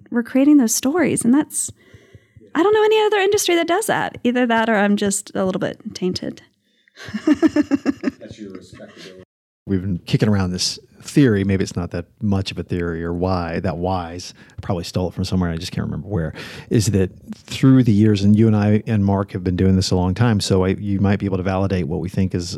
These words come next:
Speaker 2: a, a solid assumption here, is that the respectability of swag as a form of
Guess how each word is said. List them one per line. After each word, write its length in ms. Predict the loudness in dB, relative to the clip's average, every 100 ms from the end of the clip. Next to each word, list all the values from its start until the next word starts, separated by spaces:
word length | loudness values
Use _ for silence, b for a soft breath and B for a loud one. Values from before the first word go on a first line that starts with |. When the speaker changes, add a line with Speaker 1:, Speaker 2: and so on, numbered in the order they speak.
| -6
Speaker 2:
a, 180 | -6 -6 -8
a 80 |
solid 440 | -4 -4 -4 -6 -10 -12
assumption 440 | -4 -2 -2 -2
here, 300 | -4 -2 -4 B B B B
is 180 | -2 0
that 240 | 0 0 -2 B B B
the 60 | -4
respectability 920 | -4 -4 -4 -6 -2 0 4 4 2
of 100 | 0
swag 680 | -6 -4 -2 -2 -4 -6 -6
as 200 | -6 -8
a 40 |
form 280 | -6 -2 -2
of 180 | -4